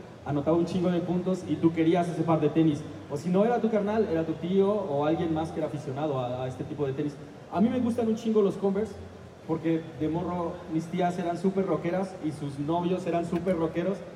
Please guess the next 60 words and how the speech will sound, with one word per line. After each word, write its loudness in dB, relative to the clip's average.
y 0
traían 2
súper 2
faros 0
y -4
Converse, -2
y 2
eso 0
a 2
mí -2
se -2
me 2
hacía 0
lo 4
más -4
punk -6
y -6
gangster 0
que 4
pueda 6
hacer 0
en, 0
que -2
pueda 6
haber 4
en 2
todo 4
el 4
mundo. 0
Y -2
yo 6
quería -2
eso -6
también. 0
O -2
sea, 2
es 0
que -2
el 2
pedo 6
de 6
los 4
sneakers 2
sigue 2
siendo 4
una 4
onda 2
aspiracional. 2
Tú 6
quieres 6
ser 2
como 4
la 4
otra 2
persona 0
que 0
tie-, 0
que -2
los -2
tiene. 2